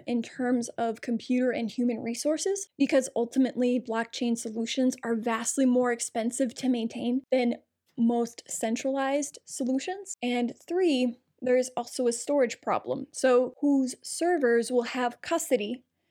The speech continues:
of your private information and who gets to sit at the helm of those access controls? So it's not a matter of will somebody ultimately have the power to pull those strings?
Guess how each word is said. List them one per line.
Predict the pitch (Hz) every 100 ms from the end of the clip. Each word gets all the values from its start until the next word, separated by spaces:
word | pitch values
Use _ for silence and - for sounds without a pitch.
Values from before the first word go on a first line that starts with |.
| _ -
of | 233
your | 240 240
private | - 262 254
information | 254 233 240 233 240 240 226
and | 233 - -
who | 269 254
gets | 247 240 -
to | 254
sit | 226 - 254 -
at | 220
the | 208
helm | - - 269 240 -
of | 226 214
those | 233 240 247 - -
access | 233 220 - 220 -
controls? | 269 226 - - -
So | - 247 233 - _ _ _
it's | 262 262 -
not | 262 269 269 262
a | 233
matter | 240 240 233 226
of | 220 214 220 - _ _ _ _ -
will | 220 220 220 247
somebody | 254 277 254 262 254
ultimately | 240 240 262 269
have | 262 240
the | 240
power | 240 - 240
to | 254
pull | 240 - 233 240
those | 269 285 -
strings? | - 269 294